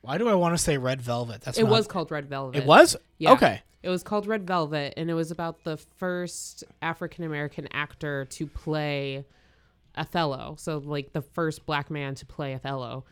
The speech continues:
Speaker 1: And there's, like, a whole
Speaker 2: Um,
Speaker 1: sequence where he reads a, a, a scathing review about how he,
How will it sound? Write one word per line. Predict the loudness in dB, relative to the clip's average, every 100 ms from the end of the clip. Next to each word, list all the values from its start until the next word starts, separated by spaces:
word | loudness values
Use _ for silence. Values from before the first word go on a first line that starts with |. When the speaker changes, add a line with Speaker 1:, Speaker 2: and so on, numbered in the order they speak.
| _ _ -10
Speaker 1:
And | 0
there's, | 2 4
like, | 4
a | 4
whole | 4
Speaker 2:
Um, |
Speaker 1:
sequence | 2 -2 -4 -4 -4 -4 -2
where | 2 2 0 -2 -20 -16
he | -8 -6
reads | -2 -2 -2
a, | -4 -6 -10 -12
a, | -12 -12 -10
a |
scathing | -8 -6 0 2 2 -2
review | -2 -2 2 4 4 0 -10 -20 -20 -20 _ -4
about | 2 4 4 0 -4
how | -6 -4 -4 -6 -12
he, | -10 -6 -4 -4 -6 -12